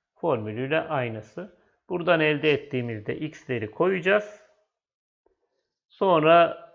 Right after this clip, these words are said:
gerçek, oradan yapay y değerimiz gelecek. Gerçek y değerini çıkartıp karelerini alacağız. Karekök içine atacağız. Bir de veri adedine böleceğiz tabii ki kök içinde. Oraya geldiğimizde formülünü de bir hatırlarız.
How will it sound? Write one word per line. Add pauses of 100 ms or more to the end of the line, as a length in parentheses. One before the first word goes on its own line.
(480)
gerçek,
oradan
yapay
y
değerimiz
gelecek.
Gerçek
y
değerini
çıkartıp
karelerini
alacağız.
Karekök
içine
atacağız.
Bir
de
veri
adedine
böleceğiz
tabii
ki
kök
içinde. (880)
Oraya
geldiğimizde
formülünü
de
bir
hatırlarız.